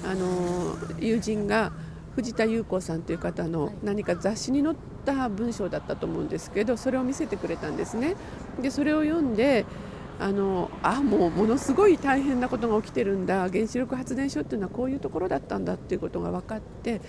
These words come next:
で、それから、あの、関心を持つようになったんですね。で、ちょうどその頃に、あの、私の姉が、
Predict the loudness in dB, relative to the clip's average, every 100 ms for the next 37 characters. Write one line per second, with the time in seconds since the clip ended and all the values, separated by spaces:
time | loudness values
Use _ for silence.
0 | -12 -10 -8 -4 -4 0 0 2 0 -2
1 | -2 -2 -4 -4 -4 -4 -2 -2 -2 -4
2 | -6 -6 -6 -4 -2 -2 -4 -12 -14 -14
3 | -14 -10 -6 -2 -2 0 0 0 -2 0
4 | 0 0 0 0 -2 -10 -8 -2 0 2
5 | 2 2 2 0 0 -2 0 0 2 2
6 | 2 0 0